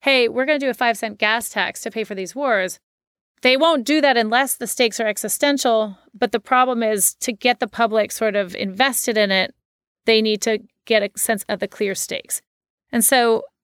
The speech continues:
when you look at, for example, just the Afghanistan surge and the Iraq surge, and I, I just wanna say parenthetically, clearly the Afghanistan war started in very different ways. Some people use war of choice, war of necessity.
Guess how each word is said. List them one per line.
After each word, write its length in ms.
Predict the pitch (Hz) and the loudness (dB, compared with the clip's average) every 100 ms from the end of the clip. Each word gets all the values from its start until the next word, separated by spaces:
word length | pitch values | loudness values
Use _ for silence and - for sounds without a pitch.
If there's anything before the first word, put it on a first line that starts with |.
| _ | _
when 360 | 214 247 254 247 | -2 4 4 6
you 140 | 240 | 4
look 220 | 233 339 | 4 2
at, 80 | 285 - _ | 0 -2 _
for 120 | 254 | -2
example, 400 | 220 226 226 220 | 0 0 -2 -4
just 220 | 208 202 - | -4 -4 0
the 120 | 208 | 0
Afghanistan 720 | 196 - 277 339 - 302 262 | 0 0 2 2 0 0 0
surge 400 | - 240 226 196 | 2 2 2 0
and 100 | 196 | -4
the 60 | 190 | -2
Iraq 260 | 240 269 | 0 0
surge, 320 | - 196 180 | -2 0 0
and 80 | 208 | 0
I, 160 | 214 220 | -2 0
I 80 | 233 | -2
just 200 | 254 240 | -2 -2
wanna 140 | 247 | -2
say 160 | 220 208 | -2 -4
parenthetically, 760 | - 196 185 196 185 180 170 - | -2 -4 -2 -2 -2 -4 -8 -8
clearly 420 | - 240 247 226 196 | -4 -2 0 0 0
the 100 | 185 | 0
Afghanistan 640 | - 175 175 170 185 175 | -2 -6 -6 -6 -8 -8
war 180 | 185 175 | -8 -6
started 560 | - - 202 185 170 - _ - | -6 -2 0 0 -2 -6 _ -2
in 140 | 220 | 2
very 280 | 226 226 226 | 2 2 0
different 500 | 180 214 208 180 - | 0 -2 -2 -8 -2
ways. 680 | 214 202 170 107 175 - - | 0 2 0 -4 -6 -10 -6
Some 140 | 240 214 | -2 -2
people 200 | 240 233 | 0 0
use 480 | 220 220 208 - - _ - | 2 2 2 -2 -6 _ -10
war 320 | 214 233 226 | 0 2 2
of 140 | 220 | 0
choice, 500 | - 233 208 202 - - - | -4 -2 0 0 -4 -14 -14
war 440 | 202 202 202 202 - - | -6 0 2 2 -2 -4
of 400 | 202 196 185 165 | 0 0 0 -4
necessity. 680 | 202 - 294 320 320 330 | -4 0 0 2 0 0